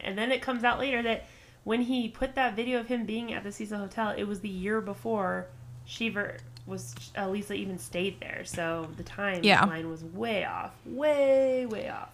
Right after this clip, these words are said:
Speaker 2: People were, like, threatening his life.
Speaker 1: Yeah.
Speaker 2: They were, like, sending a message is like, "We're gonna kill you for what you did." And I'm like, <laughs> "Damn."
Speaker 1: I know.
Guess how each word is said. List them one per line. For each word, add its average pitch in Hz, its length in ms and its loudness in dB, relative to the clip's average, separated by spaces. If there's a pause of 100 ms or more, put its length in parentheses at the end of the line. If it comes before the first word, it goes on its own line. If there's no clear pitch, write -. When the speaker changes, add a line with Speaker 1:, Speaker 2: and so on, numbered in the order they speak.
(280)
Speaker 2:
People 311 220 12
were, 349 80 12
like, 339 160 12
threatening 247 480 10
his 220 240 8
life. 175 540 8
Speaker 1:
Yeah. 196 240 2
Speaker 2:
They 214 100 12
were, 208 60 12
like, 208 140 12
sending 233 280 12
a 233 60 12
message 190 580 12
is 190 180 8
like, 170 400 10
"We're 185 180 -2
gonna 156 120 6
kill 190 320 10
you 175 320 8
for 190 140 4
what 190 120 10
you 185 120 8
did." 180 360 12
And 190 80 10
I'm 214 60 12
like, - 580 -2
<laughs> - 0 -
"Damn." 214 600 12
Speaker 1:
I 214 140 0
know. 285 360 4